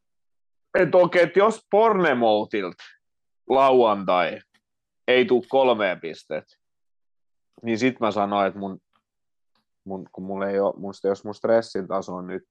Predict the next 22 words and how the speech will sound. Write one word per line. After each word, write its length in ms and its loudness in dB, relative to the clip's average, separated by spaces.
täällä, 520 -4
mikä 280 -16
näkyy 260 -14
tossa 200 -14
kuvaruudussakin, 720 -8
mikä 200 -14
on 140 -16
tosi 420 -4
vähän, 360 -2
niin 100 -20
se 80 -12
nousee 420 -2
ehkä 240 -8
niinku 320 -14
ton 260 -4
verran. 320 -12
Koska 260 -4
mä 160 0
katoin 460 2
Pornemouth, 760 0
Arsenal 640 -2
Pornemouth 640 -2